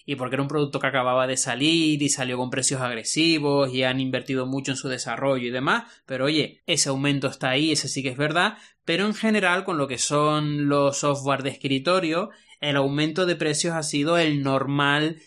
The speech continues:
de cualquier producto por culpa de la inflación. Entonces, ¿cómo se justifica este setenta por ciento de la carta? Porque realmente los arquitectos que firman la carta tampoco se iban a inventar este dato. Pues básicamente en dos cosas. La primera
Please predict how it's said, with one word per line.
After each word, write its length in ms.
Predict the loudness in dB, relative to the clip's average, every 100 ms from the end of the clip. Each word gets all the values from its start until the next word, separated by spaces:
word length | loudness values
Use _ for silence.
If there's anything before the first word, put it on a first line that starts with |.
| _
de 120 | -4 0
cualquier 440 | 0 0 -2 0
producto 640 | 0 2 2 -2 0 -2 0
por 180 | 0
culpa 300 | 0 0 0
de 80 | 0
la 60 | -2
inflación. 640 | -4 -8 -8 -8 -10 -10 -20 -20 -14 -2
Entonces, 600 | 0 2 2 2 0 0
¿cómo 300 | 0 0 0
se 100 | -2
justifica 600 | -2 -2 -2 0 2 0
este 180 | -2 -2
setenta 480 | -2 -2 0 0 -2
por 140 | -4
ciento 360 | -2 -2 0 0
de 80 |
la 160 | 2 0
carta? 380 | 0 0 -2 -6
Porque 200 | -2 0
realmente 460 | 2 2 0 0
los 160 | 0 0
arquitectos 560 | -2 -6 -4 -4 -2 -4
que 120 | -4
firman 280 | -2 0 0
la 140 | 0
carta 200 | -2 -2
tampoco 360 | -4 -2 -2 -2
se 140 | 0
iban 120 | 0
a 40 | 0
inventar 360 | -2 -4 -6
este 260 | -6 -6 0
dato. 340 | 0 0 -6 _ _ _
Pues 240 | 0 2 2
básicamente 960 | 0 0 0 0 0 0 0 0 0 -2
en 100 | 2
dos 220 | 0 0
cosas. 460 | -4 -4 -4 -10 -14 _
La 240 | 0 0 2
primera 600 | 0 0 2 0 -2